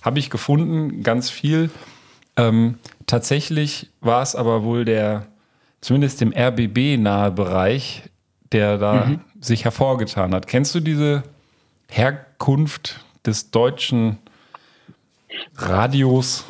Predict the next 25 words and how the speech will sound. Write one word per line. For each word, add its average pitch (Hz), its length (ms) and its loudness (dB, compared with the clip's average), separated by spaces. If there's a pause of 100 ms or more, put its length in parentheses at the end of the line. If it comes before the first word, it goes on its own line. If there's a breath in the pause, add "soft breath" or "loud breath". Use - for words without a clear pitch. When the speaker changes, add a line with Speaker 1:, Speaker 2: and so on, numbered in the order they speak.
Speaker 1:
oder 104 160 -2
der 98 160 0 (420)
Geschichte 123 440 -6
des 104 180 -8
deutschen 107 480 -2
Hörfunks? 127 600 -4 (760)
Speaker 2:
Ja, 127 200 4
ich 120 140 0
meine, 120 220 4
dass 139 160 0
in 120 160 0
Berlin 120 460 2
die 117 200 0
erste, 123 1160 2 (100)
ähm, 104 960 -4 (1080)
wie 101 120 -2
war 101 140 2
das 113 140 -2
denn, 98 200 -4
die 98 220 -4
erste 104 800 2 (160)
Sendung, 107 840 0 (340)
äh, 98 140 -2
ausgestrahlt 120 1080 -2
wurde? 131 640 0